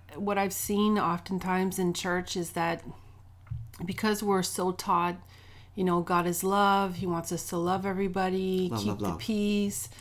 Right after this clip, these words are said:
Speaker 1: Um, men tend to forget about that warrior side, um, because probably, you know, like in the, the, the story that you mentioned earlier with that lady in Facebook, either
Speaker 2: Yeah, the
Speaker 1: he
Speaker 2: turn the
Speaker 1: didn't,
Speaker 2: other cheek kind of thing.
Speaker 1: either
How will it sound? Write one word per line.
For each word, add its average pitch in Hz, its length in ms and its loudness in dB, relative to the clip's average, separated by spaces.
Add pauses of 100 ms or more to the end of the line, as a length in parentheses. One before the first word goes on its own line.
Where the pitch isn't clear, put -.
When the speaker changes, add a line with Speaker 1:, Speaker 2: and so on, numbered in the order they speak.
(420)
Speaker 1:
Um, 180 440 2
men 196 380 4
tend 190 380 0
to 190 160 0
forget 180 440 0
about 170 360 0
that 160 180 0
warrior 180 440 2
side, 185 480 0 (600)
um, 170 300 0
because 185 400 0
probably, 190 1000 2
you 190 120 0
know, 180 160 4
like 175 260 0
in 180 140 4
the, 175 200 2 (120)
the, 156 420 -4 (460)
the 175 60 -6
story 180 380 0
that 175 220 -2
you 175 60 0
mentioned 170 420 -2
earlier 175 640 -2 (560)
with 170 200 -2
that 160 180 -4
lady 175 340 0
in 165 160 -2
Facebook, 185 680 -4 (1000)
either 202 300 2
Speaker 2:
Yeah, 135 100 6
the 123 120 6
Speaker 1:
he 117 80 0
Speaker 2:
turn 170 200 10
the 160 80 10
Speaker 1:
didn't, 143 140 12
Speaker 2:
other 135 200 8
cheek - 400 4
kind 120 220 0
of 104 80 0
thing. 240 120 6
Speaker 1:
either 233 340 6